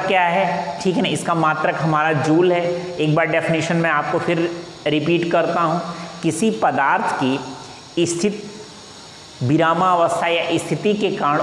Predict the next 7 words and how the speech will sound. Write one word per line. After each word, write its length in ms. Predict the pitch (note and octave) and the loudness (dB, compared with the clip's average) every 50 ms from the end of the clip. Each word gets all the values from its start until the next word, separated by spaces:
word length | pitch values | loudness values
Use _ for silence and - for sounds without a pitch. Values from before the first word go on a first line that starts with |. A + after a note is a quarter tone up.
| D3+ E3 F3 | 0 0 -2
उसके 320 | D3+ - - - G3+ G3+ | -2 -2 -2 0 0 0
अंदर 320 | - - F3 D#3+ D#3+ E3+ F3+ | 2 2 0 2 2 2 2
उत्पन्न 580 | F3+ F3 F#3 D#3+ F3 F3+ F3 F#3+ F#3+ G3 G3 | 2 2 0 0 0 -2 0 0 2 2 2
होने 340 | G3+ E3 E3 E3 D#3 D#3 E3+ | 0 0 0 0 2 2 2
वाली 320 | E3+ E3 D#3 D#3 D#3+ E3+ F3 | 2 2 2 4 4 4 4
ऊर्जा 420 | - D#3+ D3+ D3 C#3 C#3 F3 F3+ F3+ | 4 4 2 2 4 4 4 4 4
को 220 | F3+ F3+ D3+ B2+ | 2 2 2 2